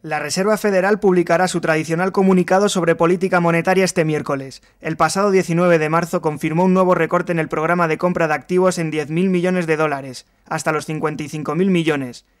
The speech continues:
El Banco Central está comprando veinticinco mil millones en activos M B S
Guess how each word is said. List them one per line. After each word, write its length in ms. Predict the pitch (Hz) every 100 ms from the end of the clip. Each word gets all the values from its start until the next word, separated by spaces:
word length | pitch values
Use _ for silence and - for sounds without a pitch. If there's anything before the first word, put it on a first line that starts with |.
| _
El 120 | 151
Banco 280 | 143 180 202
Central 320 | 190 185 196
está 240 | 190 175 185
comprando 400 | 185 165 156 147
veinticinco 500 | 143 143 160 151 151
mil 160 | 190
millones 340 | 208 190 180 160
en 120 | 156
activos 480 | 151 - 180 151 -
M 220 | 180 180
B 140 | 160
S 340 | 170 190 196